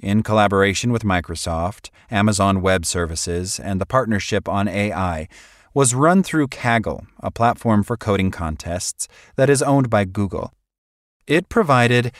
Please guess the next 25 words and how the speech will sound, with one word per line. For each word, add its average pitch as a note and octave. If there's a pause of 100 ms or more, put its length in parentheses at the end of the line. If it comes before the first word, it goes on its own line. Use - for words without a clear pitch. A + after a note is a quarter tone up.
(140)
a B2
vast G2
collection G2+
of A2
face E3
swap D2+ (100)
videos, D#2+ (220)
one A2
hundred D#3
thousand C3
deepfake A#2+
clips, - (240)
created C#3+
by C3
Facebook B2
using G2+
paid F#2
actors, F#2
on B2
which A2
entrants A2+
tested A2
their F#2+
detection G#2+
algorithms. D#2